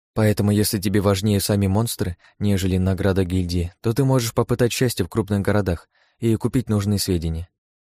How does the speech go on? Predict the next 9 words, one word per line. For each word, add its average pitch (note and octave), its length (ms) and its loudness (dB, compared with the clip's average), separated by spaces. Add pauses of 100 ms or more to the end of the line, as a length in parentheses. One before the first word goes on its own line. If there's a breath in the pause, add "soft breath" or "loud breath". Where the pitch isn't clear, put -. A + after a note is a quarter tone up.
(140)
Дала F#2 320 2
Лия E2+ 280 2
ценный F#2 340 0
совет. F2+ 460 -4 (300)
"Хм, F#2+ 180 -2
а E2+ 120 0
вот F2 140 0
это F2+ 180 0
интересно. F2 580 -2